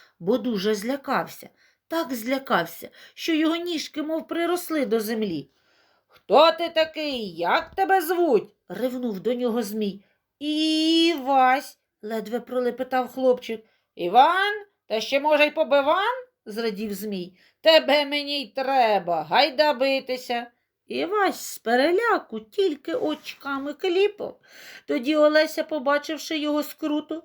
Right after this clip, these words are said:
вискочила з-за куща, за яким сховалася від змія, і заступилася за Івася. "Чи цей змій, бува, не дурний, що хоче битися з меншим за себе?" —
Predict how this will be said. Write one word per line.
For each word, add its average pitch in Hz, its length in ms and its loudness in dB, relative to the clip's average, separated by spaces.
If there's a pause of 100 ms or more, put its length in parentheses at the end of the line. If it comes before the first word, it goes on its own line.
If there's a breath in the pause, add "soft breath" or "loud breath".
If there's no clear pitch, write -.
вискочила 302 880 0
з-за 294 180 0
куща, 311 560 -4 (240 loud breath)
за 262 140 2
яким 294 340 2
сховалася 285 720 0
від 262 180 -8
змія, 294 340 -6 (160)
і 190 160 -2
заступилася 240 1040 0
за 247 140 2
Івася. 247 600 0 (800 loud breath)
"Чи 170 200 -8
цей 302 340 -4
змій, 233 340 -4
бува, 247 380 0
не 233 140 2
дурний, 254 520 -2
що - 260 -4
хоче 349 380 -2
битися 285 520 -4
з 226 80 -8
меншим 247 460 -2
за 277 180 2
себе?" — 170 460 -2